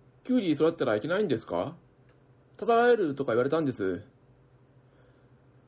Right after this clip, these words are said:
「たたられるとかは知らんけど、〇〇らへんは、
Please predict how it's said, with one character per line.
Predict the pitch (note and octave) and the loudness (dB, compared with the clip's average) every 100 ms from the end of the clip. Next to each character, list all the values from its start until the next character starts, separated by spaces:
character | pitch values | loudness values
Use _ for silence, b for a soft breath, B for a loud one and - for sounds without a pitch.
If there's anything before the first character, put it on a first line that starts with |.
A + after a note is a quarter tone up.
| _ | _
「た | |
た | - F3+ | 2 4
ら | F#3+ | 4
れ | |
る | G3 | 2
と | E3 | 0
か | D3 | 0
は | C#3 | 0
知 | D3+ | 0
ら | D3+ | 0
ん | C#3 | 0
け | B2+ | 0
ど、 | A#2 A2+ - _ _ _ _ _ | 2 0 -4 _ _ _ _ _
〇 | E3 A3+ | -2 2
〇 | A#3+ F#3 | 2 2
ら | C#3+ | 0
へ | C3+ | 0
ん | B2+ | 0
は、 | A2 G#2 | 0 -2